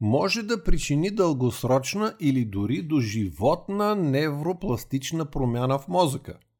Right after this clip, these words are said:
Допаминът се освобождава като награда винаги, когато постигнем нещо, независимо дали е хранене за поддържане на живота или сексуална дейност за създаване на бъдещ живот.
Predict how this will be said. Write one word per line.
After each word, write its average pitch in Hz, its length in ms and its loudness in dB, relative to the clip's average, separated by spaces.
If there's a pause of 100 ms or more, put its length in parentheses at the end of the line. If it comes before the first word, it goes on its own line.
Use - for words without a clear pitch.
(880)
Допаминът 120 800 2
се - 120 0
освобождава 131 920 2
като 151 260 -4
награда 135 560 2
винаги, 139 480 0
когато 147 420 0
постигнем 147 760 -2
нещо, 131 480 0 (300)
независимо 127 720 2
дали 143 320 2
е 120 100 2
хранене 143 680 0
за 131 180 0
поддържане 120 560 0
на 107 200 -2
живота 135 640 2 (560)
или 143 240 6
сексуална 147 800 0
дейност 135 500 0
за 131 220 -2
създаване 147 600 2
на 160 120 0
бъдещ 139 460 0
живот. 95 420 -4